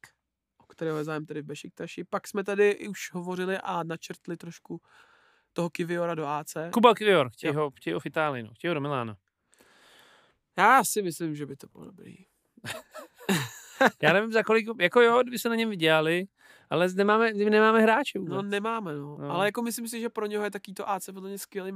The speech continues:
Speaker 1: Já si myslím, že z té specie, že to byl strašný jako skok do toho Arsenalu.
Speaker 2: Hmm, to jako se asi jo, no.
Speaker 1: No, takže, a nebo aspoň třeba na hostování, abych ho tam dal, hraj, hraj prostě.
Speaker 2: Hmm.
Speaker 1: Nauč se.
Speaker 2: A hostovačku, proč ne, no?
Speaker 1: No.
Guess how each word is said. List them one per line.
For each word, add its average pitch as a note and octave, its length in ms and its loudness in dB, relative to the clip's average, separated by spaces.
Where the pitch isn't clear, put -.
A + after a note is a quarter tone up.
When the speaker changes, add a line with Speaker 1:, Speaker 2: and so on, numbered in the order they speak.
Speaker 1:
Já F#3+ 120 -8
si F#3 140 -10
myslím, F#3+ 280 -8
že F3+ 100 -8
z - 80 -10
té G3 100 -16
specie, E3+ 680 -8
že - 100 -20
to - 80 -8
byl D#3+ 100 -6
strašný D3+ 400 -10
jako E3+ 460 -10
skok - 420 -12
do D#3 100 -10
toho D3 180 -12
Arsenalu. D3 380 -14
Speaker 2:
Hmm, C3 100 -16
to B2 120 -12
jako A2+ 200 -14
se - 140 -18
asi G2+ 220 -16
jo, G#2 120 -18
no. - 60 -20
Speaker 1:
No, C#3+ 100 -18
takže, D#3 420 -12
a F3 80 -4
nebo A3 180 4
aspoň C4+ 300 0
třeba B3+ 180 -6
na F3 100 -6
hostování, E3 680 -6
abych G#3+ 140 -4
ho A3+ 60 -2
tam G#3+ 180 -6
dal, F#3+ 320 -4
hraj, G3 300 -4
hraj E3+ 280 -6
prostě. - 360 -20
Speaker 2:
Hmm. C#3 280 -14
Speaker 1:
Nauč - 260 -10
se. D3+ 160 -12
Speaker 2:
A B3+ 120 -2
hostovačku, F3 520 -6
proč F#3+ 220 -10
ne, F#3+ 160 -6
no? E3 100 -10
Speaker 1:
No. F3+ 240 -6